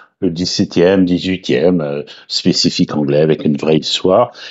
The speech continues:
et puis qui se trans-, à, à point nu, ce sont des combats à point nu, puis progressivement se transforme, euh, tout au long du, euh, du dix-huitième et surtout du dix-neuvième pour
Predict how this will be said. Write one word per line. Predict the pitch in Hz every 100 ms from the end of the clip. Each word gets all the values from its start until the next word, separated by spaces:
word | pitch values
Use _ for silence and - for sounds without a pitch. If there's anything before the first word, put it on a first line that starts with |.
| -
et | 85
puis | - -
qui | 87 92
se | -
trans-, | - 95 87 - 92 82
à, | - -
à | -
point | - 90 78
nu, | 92 131
ce | - 82
sont | 82
des | 78
combats | - 80 76
à |
point | - 69
nu, | 76 98
puis | 95 98
progressivement | 80 92 78 - 85 101
se | -
transforme, | 85 95 87 - 104 98 - - - - _
euh, | 101 87
tout | 87 90 -
au |
long | 95 95 95
du, | 87 92 90 90
euh, | 87 90 101 117 123 101
du | 92
dix-huitième | 85 87 92 - 95
et | 117 120
surtout | - - 98
du | 87 85
dix-neuvième | 92 76 98 120
pour | - 107 101 80